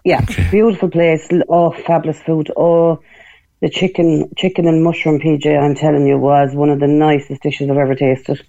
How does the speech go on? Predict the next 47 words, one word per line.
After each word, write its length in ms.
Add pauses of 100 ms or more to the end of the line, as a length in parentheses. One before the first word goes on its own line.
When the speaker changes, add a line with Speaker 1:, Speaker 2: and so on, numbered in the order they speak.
(100)
Speaker 2:
Mm-hmm. 300 (300)
Speaker 1:
It 140
Speaker 2:
Mm-hmm. 100
Speaker 1:
really 260
was. 280
It's 280 (260)
such, 460 (280)
such 380
a 80
shame 380 (500)
that 220
another 520
fabulous 720
restaurant 440
who 200
have 180
worked 320
their 320
butts 320
off 220
to 80
keep 260
it 60
open 380 (760)
have 240
become 320
a 60
victim 440
again 300
to 120
this 280
cost 360
of 80
living 280
crisis 560
and 200
cost 300
of 80
ingredients 680
and 80
cost 280
of 80
just 220
about 240
everything, 420
you 120
know. 200